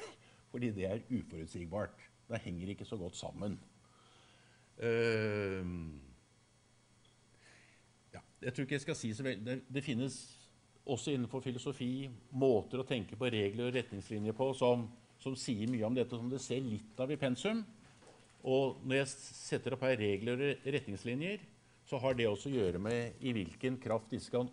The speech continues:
omsettes direkte til konkrete situasjoner. Det kan man si at regler skal noen ganger, mens retningslinjer sier man at de er der prima facie, det vil si at, eh, hvis ikke annet tilsier det, så skal disse komme til bruk.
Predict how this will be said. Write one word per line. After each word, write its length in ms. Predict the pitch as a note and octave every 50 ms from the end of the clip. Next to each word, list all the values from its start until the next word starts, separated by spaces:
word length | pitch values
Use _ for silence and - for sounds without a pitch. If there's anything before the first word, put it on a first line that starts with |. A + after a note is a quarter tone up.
| - G#2
omsettes 800 | F2 E2+ E2 D#2+ - - - G#2+ - - - D3+ C3 - - - A2 G2 E2+
direkte 560 | G2 G2+ G2 G2+ G#2+ G#2+ A#2 A2 - - D3+ B2
til 120 | B2+ B2 -
konkrete 400 | B2+ A#2+ - A#2 G2 F2+ - G#2+
situasjoner. 560 | - A#2 B2 C3+ B2 C3 C3 C#3+ F#3 A#3 B3+ - - - - - - - - - - - - -
Det 80 | B2 A#2+
kan 120 | - B2+ C#3
man 80 | C#3+
si 140 | - - A2+ A#2
at 120 | A#2 A2+ G#2+
regler 420 | G2+ F#2+ F#2 F2+ F2 G#2+ B2 C3 -
skal 400 | - - - - G2+ G2 F#2+ G2 G#2+
noen 160 | A#2+ C3+ C#3
ganger, 360 | C#3 D3 D#3 F#3 A3 A#3+ A#3 - - - - - - -
mens 200 | - C3+ C3 -
retningslinjer 800 | D#3 B2+ - - - G2 F#2+ F#2 F#2+ - - A2 A#2 B2 C#3 D#3 D3
sier 280 | - C3+ G#2 F2 E2+ F2
man 180 | F#2 G#2+ A2 A#2 A2+
at 320 | A2 G#2+ - - - - G#2 G2+ - - - - - - - -
de 140 | - A#2 B2
er 280 | - G2 E2+ E2+ F2 F#2
der 100 | A#2 A#2+ A#2+
prima 260 | - G#2 G2 G2 G#2 G#2+ -
facie, 340 | - G#2 F#2+ F#2 - - B2
det 80 | A#2
vil 120 | A#2 A#2 A2
si 160 | - F#2+ F#2 F#2+
at, 220 | F#2 F#2 - -
eh, 140 | B2 B2 A2+ A2+ - - G#2
hvis 220 | A2 C3 B2+ - - C#3
ikke 160 | - - C3+
annet 300 | A#2 G2+ G#2+ A#2 A2 -
tilsier 340 | - G2+ F#2 - - C3 C3+
det, 140 | C3+ F3 F#3 F3 D#3+
så 140 | - C#3 C3
skal 380 | C3 - - F2 D#2+ E2 F#2 G2
disse 220 | G#2 F#2 - - G#2+
komme 240 | - G2+ F2 D2+ C#2+
til 140 | - F#2+ F2
bruk. 400 | F#2 G2 A2 A#2 A2 A2+ -